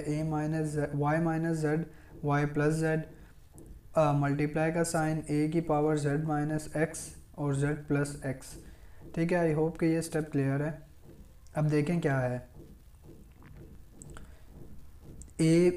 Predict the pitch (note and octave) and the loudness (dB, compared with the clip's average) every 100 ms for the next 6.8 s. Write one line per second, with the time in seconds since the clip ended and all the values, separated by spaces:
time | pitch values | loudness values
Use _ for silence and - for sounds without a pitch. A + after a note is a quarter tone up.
0 | - C#3+ C#3+ D3 - D3 C#3+ D3 D3+ D3 | 2 2 4 4 2 2 2 2 0 0
1 | E3 E3+ E3 D3+ D#3 C#3+ C#3 D3+ D3+ D3 | 2 4 4 4 2 2 2 2 2 2
2 | C#3 D3 D3 C#3 C#3 C#3+ - D#3 - - | 2 2 2 2 2 0 -2 -2 -4 -2
3 | D#3+ D#3+ - - - - - - - E3+ | -2 -2 -12 -14 -16 -20 -20 -18 -4 0
4 | D#3+ - D3+ D3 E3 D#3+ C#3 C#3+ D#3 - | 0 0 0 2 2 2 2 2 -2 0
5 | D#3+ D#3 C#3 C3+ D#3+ E3 C#3 C3 C3 C3+ | 0 0 0 2 0 0 2 2 2 -2
6 | C3 - C3 B2+ B2+ D#3+ D#3 | -4 0 0 0 -2 -4 2